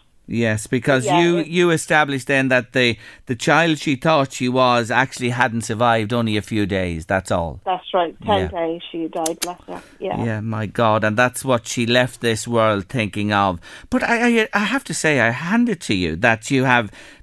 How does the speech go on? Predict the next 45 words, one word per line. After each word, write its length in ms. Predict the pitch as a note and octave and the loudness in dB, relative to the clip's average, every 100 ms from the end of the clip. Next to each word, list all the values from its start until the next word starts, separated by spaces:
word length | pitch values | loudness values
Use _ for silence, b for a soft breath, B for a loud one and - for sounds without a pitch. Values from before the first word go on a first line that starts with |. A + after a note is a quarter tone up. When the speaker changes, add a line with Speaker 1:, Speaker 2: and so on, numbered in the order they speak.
| D#3 | -2
Speaker 1:
been, 340 | E3 D#3 D3+ | 0 0 -2
you 160 | - F#3+ | -2 0
know, 280 | F#3 D#3+ B2 | 2 0 -4
you 360 | D3+ - F3+ | -14 -4 0
have, 280 | F3+ A3 A3 | 0 0 0
you 100 | A#3 | 0
could 160 | A#3+ C4+ | 2 2
have 80 | C4 | 4
easily 300 | C#4+ D4+ A3 | 2 2 2
let 180 | F#3+ E3+ | 2 2
this 160 | C#3 | -6
go, 420 | - E3+ G3+ A2 | 0 2 2 0
you 140 | A#2 F#3 | 0 2
know 80 | G3+ | 2
what 100 | G3+ | 2
I 20 | |
mean, 160 | G#3 F3 | 2 2
and, 160 | D3 | 2
and, 200 | C#3 D#3 | 2 2
and 180 | C#3+ E3 | 2 2
not 280 | F3 E3 - | 2 2 2
bothered. 360 | F3 G3 B2+ | 2 2 -2
Speaker 2:
Oh. 20 | A#2 | -2
Speaker 1:
But 200 | D3 C#3 | -2 -2
there 80 | E3 | -4
was 140 | D#3+ | 2
obviously 400 | G3 A#3+ G3+ G#3+ | 2 0 -6 -6
something 460 | - G3+ F#3+ F3+ D3 | -2 -2 0 -4 0
within 360 | D3 D3 C#3 | 2 2 0
you 340 | D#3+ F#3+ G3 F3+ | 2 2 4 4
and 260 | D3+ C3 B B _ | 2 0 B B _
the, 180 | D3+ D#3 | 2 4
uh, 180 | D3+ D3 | 2 0
the 180 | D3 D#3+ | 0 0
others, 300 | D3+ C3 C3+ | 0 -2 0
your, 220 | B2 A#2+ B B B | 0 0 B B B
uh, 200 | A#2 A#2+ | 0 0
sisters 420 | A#2 C#3+ - B2 | 0 -2 -2 -4
as 140 | A#2 B2+ | -2 2
well, 300 | C3 B2 A#2 | 4 4 0
to, 220 | - B2 - | -4 -4 -2
to 180 | C3+ A2+ | -4 -4
keep 500 | - - A#3+ - - | -6 0 0 0 -4
pursuing 520 | D#3+ - D#3 C3+ B2 | -2 0 2 2 2
this. 260 | A#2+ A2+ | 2 0